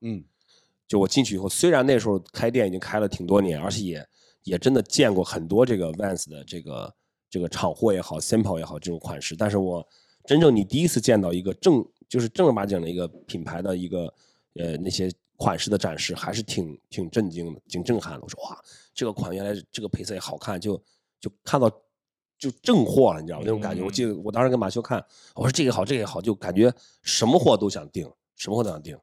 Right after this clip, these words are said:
Speaker 1: 嗯。
Speaker 2: 然后妈一说这个订货之后，我说：“我操，这还挺贵的，这个。”
Speaker 3: 嗯。
Speaker 1: <laughs> 对，对，对。
Speaker 2: 对。
Speaker 1: 然后另外一个就是，另外一个任务就是做活动，还有开始一个滑板队。
Speaker 3: 哇。
Speaker 1: 对。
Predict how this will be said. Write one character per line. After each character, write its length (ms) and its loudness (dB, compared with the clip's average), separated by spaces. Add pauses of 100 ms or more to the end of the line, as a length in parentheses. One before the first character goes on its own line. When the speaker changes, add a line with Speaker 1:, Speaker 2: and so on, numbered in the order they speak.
Speaker 1:
嗯。 240 -16 (100)
Speaker 2:
然 120 -2
后 40 4
妈 220 0
一 100 -8
说 220 0
这 80 -2
个 60 -2
订 160 -2
货 120 0
之 80 -8
后， 140 -12
我 40 -14
说 120 -18
：“我 80 -14
操， 180 -12
这 120 -16
还 80 -10
挺 180 -16
贵 260 6
的， 160 -4
这 200 -4
个。” 200 -6 (280)
Speaker 3:
嗯。 420 -4
Speaker 1:
<laughs> 80 -10 (140)
对， 240 -10
对， 240 -12 (500)
对。 260 -10
Speaker 2:
对。 140 -18 (480)
Speaker 1:
然 140 -4
后 100 -2
另 140 -2
外 160 -2
一 20 -2
个 80 -4
就 140 -6
是， 380 -6
另 140 -8
外 140 -4
一 60 -6
个 40 -6
任 160 -6
务 140 -12
就 100 -14
是 160 -10
做 220 -4
活 180 -10
动， 220 -6
还 220 -10
有 420 -10
开 160 -6
始 160 -6
一 60 -6
个 100 -8
滑 140 -4
板 120 -8
队。 160 -6 (560)
Speaker 3:
哇。 320 -10 (360)
Speaker 1:
对。 80 -16